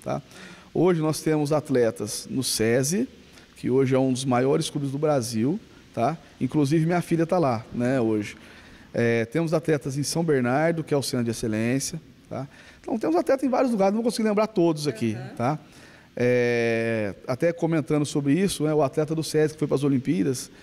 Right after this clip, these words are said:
Speaker 1: tava lá, treina junto, no mesmo tatame com os atletas nossos que estão no sesi. Temos duas atletas no sesi, né?
Speaker 2: Legal.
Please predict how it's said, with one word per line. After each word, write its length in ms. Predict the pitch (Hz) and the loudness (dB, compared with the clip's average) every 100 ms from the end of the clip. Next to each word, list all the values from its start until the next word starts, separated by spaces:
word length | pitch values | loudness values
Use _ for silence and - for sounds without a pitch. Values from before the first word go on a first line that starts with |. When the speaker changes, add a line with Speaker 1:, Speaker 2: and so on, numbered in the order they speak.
| - - | -20 -4
Speaker 1:
tava 240 | 147 139 | 0 2
lá, 300 | 143 175 196 - - - - | 2 2 0 -4 -16 -20 -4
treina 260 | 175 196 214 | 0 2 2
junto, 380 | 180 220 247 | 4 2 4
no 80 | 185 | 2
mesmo 220 | 202 233 233 | 2 0 0
tatame 460 | 240 - 208 226 | -2 0 2 2
com 60 | 233 | 2
os 60 | |
atletas 400 | 240 240 226 220 | 0 2 0 2
nossos 240 | 202 202 - | 2 0 0
que 60 | |
estão 180 | 208 208 | -4 -2
no 60 | 214 | -2
sesi. 360 | 180 170 151 | 2 2 2
Temos 200 | - 180 | 0 0
duas 240 | 170 262 247 | 2 2 2
atletas 400 | 214 185 170 156 | 2 0 0 -4
no 40 | |
sesi, 360 | 143 110 101 113 | -2 -2 -2 -4
né? 180 | 113 147 | -6 -6
Speaker 2:
Legal. 140 | - | -10